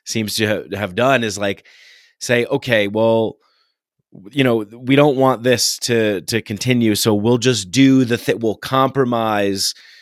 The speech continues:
we'll, we'll, uh, we'll make concessions. But what, but why is it, like, why is that worth it? Why, why do you wanna live in a world of concessions and consolation prizes?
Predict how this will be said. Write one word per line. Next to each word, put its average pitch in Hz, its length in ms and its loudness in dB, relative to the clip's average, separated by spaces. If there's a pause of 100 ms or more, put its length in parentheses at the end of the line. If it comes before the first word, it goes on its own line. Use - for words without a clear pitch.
(140)
we'll, 113 240 4
we'll, 117 180 4
uh, 113 200 0
we'll 110 160 -4
make 120 320 0
concessions. 113 920 -4 (520)
But 131 160 -6
what, 143 360 0 (180)
but 135 140 -4
why 139 400 -2
is 143 240 -4
it, 131 260 -6
like, 113 320 -8 (240)
why 123 280 -8
is 151 140 -4
that 127 200 -2
worth 120 400 -2
it? - 160 -6 (240)
Why, 120 220 0
why 120 260 0
do 147 60 -2
you 147 100 2
wanna 135 180 0
live 123 240 0
in 113 100 -2
a 110 60 -4
world 113 380 0
of 101 120 -8
concessions 113 840 -2
and 98 280 -8
consolation 110 800 -6
prizes? 80 640 -14